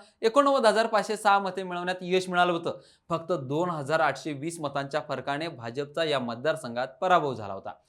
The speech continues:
अकोल्याचे आमदार आहेत राष्ट्रवादीचे किरण लहामटे, तर त्यांच्या विरोधात भाजपचे वैभव पिचड मैदानात होते. इथे किरण लहामटे यांना एक लाख तेरा हजार चारशे चौदा मते मिळाली होती,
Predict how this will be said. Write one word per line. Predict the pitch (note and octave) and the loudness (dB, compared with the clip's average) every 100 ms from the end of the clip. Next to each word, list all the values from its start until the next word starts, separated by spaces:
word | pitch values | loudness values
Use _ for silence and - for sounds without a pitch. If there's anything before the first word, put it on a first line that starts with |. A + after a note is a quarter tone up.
| _ _ - | _ _ 0
अकोल्याचे | A3 D4+ D4 C4+ C4+ | 2 6 6 8 6
आमदार | G3+ G#3 A#3+ | 4 6 6
आहेत | A3+ A3+ | 6 6
राष्ट्रवादीचे | G3 D3+ G#3+ G#3 F#3 G#3 | 4 4 0 -2 -2 -4
किरण | G3+ F#3 F#3 | -4 -4 2
लहामटे, | F3+ F3+ F3+ D#3+ - _ | 2 2 0 -6 -8 _
तर | F#3+ | 0
त्यांच्या | F#3+ F#3+ F3+ F3+ | 2 2 2 2
विरोधात | D#3+ E3 F#3 | 2 2 2
भाजपचे | C#3+ C#3 D#3 E3 F3+ | 0 -6 -4 -4 -2
वैभव | E3 D3 D#3 | 0 0 -2
पिचड | D3+ C#3 D3+ E3 | -4 -4 -2 0
मैदानात | F3 F#3 F3 C3+ | 0 2 2 -2
होते. | A2+ G#2+ - _ - | -8 -14 -16 _ -10
इथे | E3 | -4
किरण | F3+ F#3 F3+ | 0 2 2
लहामटे | D3+ D#3+ G3 F#3+ D#3+ | 2 0 0 0 0
यांना | C#3+ D#3 F3 F3 - _ | 0 2 0 0 -8 _
एक | F#3 G#3+ G#3+ | 6 6 6
लाख | E3 E3+ E3+ | 4 4 2
तेरा | E3 D#3+ E3+ | 0 6 6
हजार | D3+ D#3+ | 6 2
चारशे | D#3+ C#3+ C#3 D#3 | 2 -2 -2 -8
चौदा | - D#3+ E3+ | -2 2 2
मते | E3+ E3+ | 2 0
मिळाली | E3 E3 E3 | 0 2 2
होती, | D#3+ F3+ | -2 -10